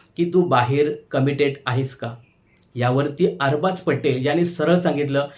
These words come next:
"मी सिंगल नाही, मी कमिटेड आहे." आता एवढं सगळं घडून सुद्धा याच्यावरती तेव्हा निकी तांबोळी एका शब्दाने बोलली नव्हती आणि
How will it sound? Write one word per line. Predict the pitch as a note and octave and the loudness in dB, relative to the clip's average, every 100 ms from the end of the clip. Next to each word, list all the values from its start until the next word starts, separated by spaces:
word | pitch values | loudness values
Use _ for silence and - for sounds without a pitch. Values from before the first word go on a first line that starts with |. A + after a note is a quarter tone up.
| - - | -18 -4
"मी | D#3 | -2
सिंगल | F3 D3 C#3 C#3 D3+ | -2 0 2 4 2
नाही, | C#3+ A#2+ C3+ C#3+ - - | 2 2 0 -4 -12 -8
मी | C#3 D3 | -4 -2
कमिटेड | D3 A#2+ C3 C3+ C3+ C3+ - | 0 0 0 2 2 0 -4
आहे." | - A#2+ B2 A2 A#2 _ _ _ _ _ _ _ - _ | -6 -4 -4 -6 -10 _ _ _ _ _ _ _ -20 _
आता | A#2+ - | -8 -2
एवढं | E3 C3+ C3 C3 F#3+ | 0 2 2 4 2
सगळं | G#3+ F3 C3+ D3+ D3+ D#3 - _ - | 2 2 2 4 4 0 -6 _ -12
घडून | C3+ - D3+ F3 | -8 2 6 8
सुद्धा | F3+ C3+ A#2 A2+ A2+ A#2 - _ _ _ _ _ | 8 2 -2 0 0 -2 -8 _ _ _ _ _
याच्यावरती | - B2 E3 D#3+ E3 F3 | -6 -2 2 2 4 2
तेव्हा | E3+ D3+ | 4 4
निकी | E3+ D3+ - | 4 4 2
तांबोळी | F3 D#3 D3+ D#3+ F3 | 2 2 4 2 2
एका | D3+ D3 F3+ F3+ | 0 -2 -2 -2
शब्दाने | - C3+ C3+ G#3 A3+ | -2 -2 2 2 4
बोलली | G#3+ G#3 G#3+ | 4 2 4
नव्हती | G3+ E3+ C#3 A#2+ - _ _ _ _ _ | 2 2 0 -6 -8 _ _ _ _ _
आणि | C3 D3+ | -4 -2